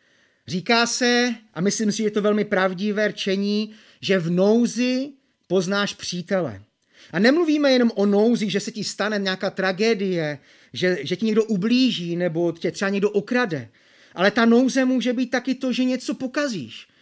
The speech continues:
že někde selžeš, že nějakým způsobem uděláš něco špatně, uděláš nějakou zásadní chybu. A tohle z toho přísloví říká, že právě v téhle nouzi poznáš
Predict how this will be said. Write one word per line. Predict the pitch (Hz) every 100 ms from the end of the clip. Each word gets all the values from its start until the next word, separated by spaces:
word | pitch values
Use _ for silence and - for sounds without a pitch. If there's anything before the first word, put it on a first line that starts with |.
| _ -
že | 131 190 202 202 208
někde | 185 202 240
selžeš, | 233 262 285 202 123 110 - _ _ _ -
že | 175
nějakým | 196 220 233 240 233
způsobem | - 226 208 - 233 233 226
uděláš | 226 247 247
něco | 240 240 254
špatně, | - 233 240 151 139 113 _ -
uděláš | 208 262 240
nějakou | 247 240 254
zásadní | 180 226 247 254 220 226
chybu. | - 190 123 104 _ _ _ _ _ _ _ _ _
A | 135 131 123
tohle | 175 190
z | -
toho | -
přísloví | 226 - 226 220
říká, | 220 214 233 220 220
že | 214 220 220 - _
právě | 185 202 220
v | 214
téhle | 220 220 247
nouzi | 226 220 226 139 117 107 _ _ _ _ _ -
poznáš | 143 170 175 190 180